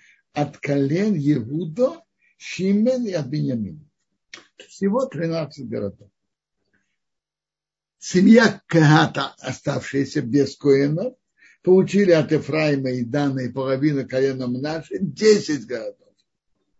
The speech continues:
Гершин получили от Ашер, Нафтоли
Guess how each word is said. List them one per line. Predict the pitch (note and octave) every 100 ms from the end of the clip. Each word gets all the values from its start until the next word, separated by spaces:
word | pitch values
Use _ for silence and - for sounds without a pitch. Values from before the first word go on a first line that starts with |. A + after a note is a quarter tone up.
| _ _ _ _ -
Гершин | C3 E3 D#3 B2 E3 G3
получили | D#3 E3 D#3+ - F3
от | D3+ -
Ашер, | C3 - E3 E3
Нафтоли | C#3 C3 - - D#3 B2 F#2